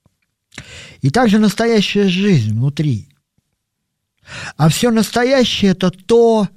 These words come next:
что на чём-то стоит. Вот русский язык здесь очень правилен. И это то, что чего-то стоит. Смотрите, как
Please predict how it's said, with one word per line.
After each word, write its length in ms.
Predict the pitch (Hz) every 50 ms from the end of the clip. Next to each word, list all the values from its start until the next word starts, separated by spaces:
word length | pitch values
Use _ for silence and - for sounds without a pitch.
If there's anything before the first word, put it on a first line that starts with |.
| _ _
что 240 | - - - 165 156
на 140 | 160 160 156
чём-то 500 | 143 - - 214 208 202 190 190 - 180
стоит. 960 | 160 - - _ _ - 180 190 185 185 190 180 156 123 - - - - _ _ _ _ _ _ _ _ _ _ _ _ _ _ _ _ _ _ _ _ _ _ _ _
Вот 320 | 127 143 143 143 - -
русский 340 | 139 156 170 151 - - 165
язык 240 | 165 151 170 185 139
здесь 260 | 131 131 135 120 - 175
очень 260 | 170 - - 120 104
правилен. 480 | - 117 123 113 104 101 98 92 90 _ _ _ _ _ _ _ _ _ _ _ _ _ _ _ _ _ _ _ _ _ _ _ _ _ _ _ _ _
И 120 | 143 135
это 220 | 135 127 120 127 120
то, 220 | - - 180 170
что 180 | - - - 127
чего-то 520 | - - - 127 120 123 127 - - 117
стоит. 600 | - - - _ _ - 135 117 101 101 101 - -
Смотрите, 380 | - - 117 139 170 180 -
как 280 | 131 - 120 - -